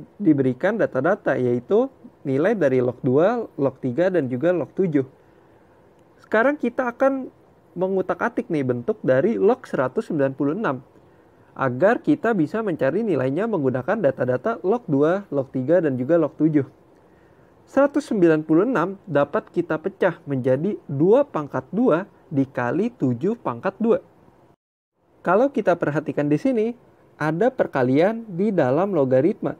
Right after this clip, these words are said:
sehingga kita harus mengetahui sifat dari perkalian yang berada di dalam logaritmanya, yaitu seperti ini.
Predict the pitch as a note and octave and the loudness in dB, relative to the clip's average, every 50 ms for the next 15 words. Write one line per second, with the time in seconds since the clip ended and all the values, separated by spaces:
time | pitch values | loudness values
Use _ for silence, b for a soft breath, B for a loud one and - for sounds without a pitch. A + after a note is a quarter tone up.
0 | _ - _ - F#3+ G3 B3 C4 D4 D4+ D4+ - A3+ A3 - C#4 C4+ B3+ B3 G3 | _ -18 _ -4 -2 0 0 2 0 0 0 0 -6 -2 -2 -4 -2 -2 0 -2
1 | G3+ A#3+ C4 - - D#3+ C#3+ B2+ C3 C3 A#2+ C3 - G3+ A3+ G#3 E3 - - - | 0 0 -2 -4 -6 -6 -6 -6 -6 -8 -10 -4 -4 -2 0 0 -2 -4 -6 -6
2 | - B2+ A#2 - - G#3 A#3 A#3 - D#3 C3+ B2+ B2 B2 C3 E3 G#3+ B3+ B3 - | -6 -6 -6 -2 -2 -4 -4 -2 -4 -2 -2 -2 0 0 0 0 0 -2 -4 -6
3 | - C#3 - C#3+ C#3 D#3+ G#3+ C4 C4 B3 A#3 A#3+ B3+ A#3+ G3+ D3+ C#3 C3 B2 C#3+ | -8 -8 -4 -2 0 2 2 0 0 0 -2 -2 -2 -2 -2 0 0 0 0 0
4 | F#3 G#3+ G3+ E3 D3 C3+ B2+ B2+ B2 C3+ E3 G3 G3+ E3+ C#3 A#2+ B2+ B2 C3 B2+ | 0 0 0 0 0 0 0 0 -2 -2 -2 -4 -4 -4 -4 -2 -2 -4 -4 -6
5 | B2+ - F#3+ G#3+ G3+ D3+ B2 - b b b b b - C3+ B2+ B2+ A#2 - G#3 | -8 -6 -6 -4 -4 -4 -6 -6 b b b b b -2 -2 -2 -2 0 2 2
6 | A#3 C#4 - - _ _ _ _ _ _ _ _ _ _ _ _ _ - A3+ A#3 | 2 0 0 -8 _ _ _ _ _ _ _ _ _ _ _ _ _ -10 -10 -4
7 | - - - - - A#3 A3+ G#3 B3 C4 A#3+ F3+ D3+ | 0 0 0 0 0 -4 -4 -2 -2 0 0 -2 -4